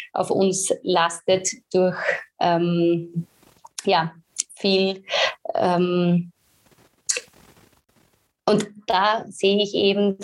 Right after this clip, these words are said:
dass die Patienten zu mir kommen mit diesen psychischen Belastungen,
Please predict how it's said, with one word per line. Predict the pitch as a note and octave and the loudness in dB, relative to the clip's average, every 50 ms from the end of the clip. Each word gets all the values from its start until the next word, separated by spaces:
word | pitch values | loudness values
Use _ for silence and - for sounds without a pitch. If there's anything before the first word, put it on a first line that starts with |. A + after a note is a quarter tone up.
| - | -2
dass | - F#3 F3 F#3 - | 0 0 0 0 -2
die | - G3+ G3+ F#3+ | 0 0 0 0
Patienten | G3 F#3+ F#3+ - - F3 - - G3 F#3+ | 0 -2 -2 0 0 0 0 0 -4 -2
zu | - F#3+ | 0 2
mir | F#3 F#3+ G3 G3 | 2 2 0 -2
kommen | - - F3+ F#3 G3 G3+ G#3+ G#3+ G3+ F#3+ | -4 -2 -2 0 2 2 2 2 2 2
mit | G#3 G3+ G3+ - - | 0 -2 -4 -6 -4
diesen | G#3 G3 G#3+ G#3+ G#3+ | 0 0 0 0 0
psychischen | - - G#3+ G#3 G#3+ G#3+ G#3+ - G#3 G#3 G#3 G3+ - - _ | 0 0 2 2 2 2 0 0 0 0 0 0 -2 -4 _
Belastungen, | - F#3 F#3 E3 E3 G3+ A3 - - - A#3 A#3 A3+ A3+ A#3+ A#3+ | -4 -2 0 0 0 0 -2 -4 -4 -2 0 0 2 2 0 0